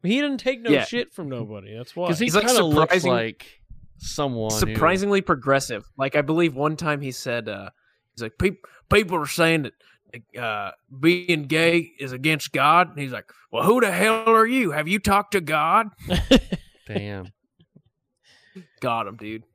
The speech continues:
Speaker 2: Freaking
Speaker 3: Got him.
Speaker 2: got him.
Speaker 3: Well, he was in that Adam Sandler movie where he played, like, a, a white supremacist in jail.
Speaker 2: Yes, he
Speaker 3: He's very
Speaker 2: did.
Speaker 3: scary.
Speaker 1: Trey, you've seen too many Adam Sandler movies.
Speaker 3: Yeah, we watched them a year ago for the Films Cast.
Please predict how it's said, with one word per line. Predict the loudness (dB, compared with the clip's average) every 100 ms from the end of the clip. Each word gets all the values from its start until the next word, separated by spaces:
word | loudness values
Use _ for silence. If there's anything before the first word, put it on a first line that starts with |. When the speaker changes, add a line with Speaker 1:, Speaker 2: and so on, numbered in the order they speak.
| _
Speaker 2:
Freaking | -8 -4
Speaker 3:
Got | -4 -4
him. | -6
Speaker 2:
got | -4 -4 -6
him. | -14 -20 -20 -6
Speaker 3:
Well, | 0
he | 2
was | 2 0
in | 0
that | 2
Adam | 0 -2
Sandler | -6 -4 -4 -4
movie | -4 -4
where | -4 -6
he | -6
played, | -6 -4 -4
like, | -4
a, | -4
a | -4 -4 -2 -2
white | -4 -8
supremacist | -10 -12 -10 -10 -10 -14 -16
in | -18
jail. | -14 -10 -10 -10 -14 _ _ _ _ _ _ _ _ _ _ _ _ _ _ _ _ _
Speaker 2:
Yes, | -6 -6
he | -10
Speaker 3:
He's | -4
very | -2
Speaker 2:
did. | -2
Speaker 3:
scary. | -8 0
Speaker 1:
Trey, | 2 4
you've | 2
seen | -2 -2
too | -2
many | -4 -6 -6
Adam | -6 -6
Sandler | -6 -6 -4
movies. | -4 2
Speaker 3:
Yeah, | 2 2
we | 0 -2 -4
watched | -2 0 0 -2
them | -6 -6 -6
a | -8
year | -6 -4 -4
ago | -4 -4 -4 -6
for | -10 -12
the | -12
Films | -12 -14 -12 -14
Cast. | -16 -14 -18 -20